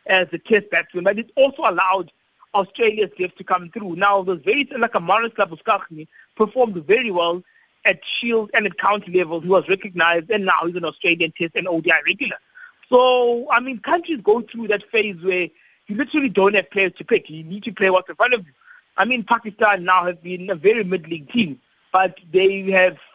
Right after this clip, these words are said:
stumbled across a Babar Azam, who they've made captain, and they built a team around him. And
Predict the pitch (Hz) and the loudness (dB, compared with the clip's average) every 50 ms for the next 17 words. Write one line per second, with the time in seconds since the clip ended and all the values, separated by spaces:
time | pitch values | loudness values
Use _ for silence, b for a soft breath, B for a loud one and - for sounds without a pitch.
0 | - - - - 214 202 202 202 214 196 202 190 - - 208 202 196 185 - _ | -20 -14 -4 0 0 0 0 0 -4 -2 -4 -4 -4 0 0 0 0 -2 -4 _
1 | - 202 151 - - 160 180 175 175 165 175 190 190 175 185 165 160 175 170 147 | -8 -8 -6 -2 0 0 2 2 0 0 0 0 0 0 -4 -8 -8 -8 -12 -8
2 | 165 185 180 165 175 170 165 - 208 202 190 180 - 185 170 185 - b b b | -8 -8 -8 -6 -8 -10 -6 -2 -2 -2 -4 -4 -8 -8 -8 -8 -10 b b b
3 | b b b 190 185 175 147 - 170 190 185 - - 170 180 190 - 180 - - | b b b -2 -2 0 0 0 2 2 2 0 -2 -6 -6 -6 -6 -10 -12 -10
4 | - 196 180 151 143 170 190 208 190 185 175 170 160 | -10 -6 -4 -2 2 2 2 2 0 -2 -6 -6 -6